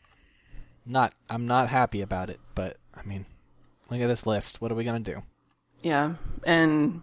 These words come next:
Speaker 2: did they ever end up finding a way to fix those bugs, or are they just kind of
Speaker 1: Uh,
Speaker 2: there forever?
Speaker 1: Do you mean the bugs in the, in A M two R?
Speaker 2: Yeah, the ones that basically they were planning on fixing, but then when Nintendo shut them down,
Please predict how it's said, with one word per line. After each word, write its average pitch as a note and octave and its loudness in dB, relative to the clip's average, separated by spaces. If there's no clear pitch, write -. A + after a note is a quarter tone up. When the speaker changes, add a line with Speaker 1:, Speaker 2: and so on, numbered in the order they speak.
Speaker 2:
did F#3 2
they F3+ 8
ever F#3+ 6
end G3 8
up F#3 2
finding E3 6
a F#3 6
way E3 6
to D#3+ 0
fix - -2
those E3 0
bugs, F3+ -2
or D3 -2
are D3+ 6
they D3+ 4
just - 0
kind D#3 4
of A2+ 4
Speaker 1:
Uh, - 2
Speaker 2:
there - 0
forever? D3 -2
Speaker 1:
Do B2 -4
you B2 0
mean A#2 -2
the A2+ -2
bugs A2+ 2
in A2+ -4
the, G#2+ -2
in A2+ -6
A A3 -4
M A3 -4
two A#3 -4
R? D3+ -2
Speaker 2:
Yeah, E3+ 8
the D#3+ 8
ones E3 4
that D#3+ 4
basically D3+ 2
they D#3 6
were D#3+ 4
planning D#3 4
on D#3 0
fixing, D3+ -2
but - -2
then D3 -2
when D3+ 2
Nintendo C#3+ 0
shut - -2
them - -4
down, C#3 0